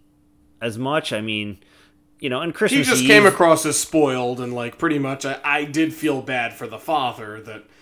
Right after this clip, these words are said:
Speaker 2: you know, once again, it all depends what perspective you bring to it, you know, so,
Speaker 1: Yeah,
Speaker 2: um,
Speaker 1: I, I didn't feel really bad for the father. I feel
Speaker 2: Mm-hmm.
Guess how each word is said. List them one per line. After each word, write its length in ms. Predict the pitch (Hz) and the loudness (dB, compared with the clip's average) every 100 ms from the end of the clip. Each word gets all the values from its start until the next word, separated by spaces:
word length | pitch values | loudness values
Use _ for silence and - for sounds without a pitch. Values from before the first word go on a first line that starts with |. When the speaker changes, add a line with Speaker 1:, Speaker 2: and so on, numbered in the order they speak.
| _ _ - | _ _ -10
Speaker 2:
you 120 | 117 | -10
know, 300 | 101 92 95 | -8 -12 -10
once 220 | 107 226 226 | -4 -4 -2
again, 180 | 254 359 | -2 -2
it 360 | 370 403 453 | 0 2 2
all 180 | 320 269 | -2 -4
depends 340 | 262 214 220 165 | -2 2 2 2
what 160 | 170 | -2
perspective 560 | 165 - 143 120 110 98 | -4 -6 -6 -8 -12 -16
you 80 | 101 | -16
bring 280 | 95 92 95 | -16 -16 -18
to 200 | 95 90 | -18 -18
it, 140 | 92 | -18
you 120 | 107 | -18
know, 220 | 98 92 - | -18 -18 -18
so, 180 | - 262 | -10 2
Speaker 1:
Yeah, 280 | 220 170 156 - | 6 6 6 -2
Speaker 2:
um, 220 | 101 90 | -14 -4
Speaker 1:
I, 260 | 214 196 220 | -2 2 2
I 40 | |
didn't 180 | 202 160 | 2 0
feel 280 | 160 131 120 | 0 0 0
really 260 | 120 120 | 0 0
bad 260 | 110 113 110 | 2 0 0
for 80 | 117 | -4
the 100 | 107 | -6
father. 420 | - 120 120 117 | -2 0 2 4
I 120 | 120 | 2
feel 260 | 117 139 | 0 -2
Speaker 2:
Mm-hmm. 80 | 123 | 0